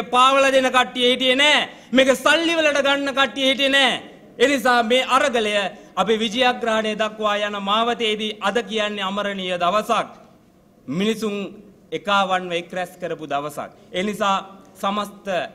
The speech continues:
රටේම මිනිසුන්ට අපි ආරාධනා කරනවා එන්න එකතු වෙන්න අපිත් එක්ක අත්වැල් බැඳගෙන මේ වි-, විජයග්‍රාහී ගමනට යන්න. අර තව කතාවක් තියෙනවා බේබි. අ, බේබි කියන්නේ අතදරුවනේ. අතදරුවා කියනවා මේ මොනාද මේ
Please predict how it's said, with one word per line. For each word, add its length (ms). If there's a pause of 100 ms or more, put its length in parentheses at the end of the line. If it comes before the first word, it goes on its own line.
(120)
රටේම 520
මිනිසුන්ට 480
අපි 220
ආරාධනා 580
කරනවා 460
එන්න 260
එකතු 340
වෙන්න 240
අපිත් 400
එක්ක 180 (140)
අත්වැල් 440
බැඳගෙන 420
මේ 220
වි-, 240 (400)
විජයග්‍රාහී 680
ගමනට 400 (280)
යන්න. 220 (140)
අර 160
තව 200
කතාවක් 460
තියෙනවා 260
බේබි. 320 (180)
අ, 180
බේබි 340
කියන්නේ 300
අතදරුවනේ. 600 (220)
අතදරුවා 640
කියනවා 520
මේ 300 (380)
මොනාද 480
මේ 220